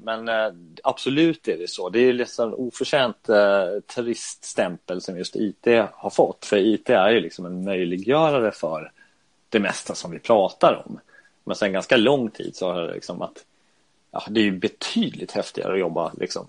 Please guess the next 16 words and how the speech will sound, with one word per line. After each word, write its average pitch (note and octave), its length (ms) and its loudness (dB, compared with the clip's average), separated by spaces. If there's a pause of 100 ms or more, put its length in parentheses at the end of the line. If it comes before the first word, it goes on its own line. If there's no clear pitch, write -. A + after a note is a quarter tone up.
(100)
med F#2 100 -12
digitala A2+ 560 2
saker - 440 -4
än F2+ 140 -6
med F#2 100 -6
I G#2+ 200 -4
T. - 260 4
Det A2 100 4
har G#2+ 100 6
det E2+ 100 2
varit. - 400 -6 (180)
Det, A#2 160 6
det B2+ 140 6
är C3+ 40 8
sen A2 160 -4
gammalt. F2+ 460 -4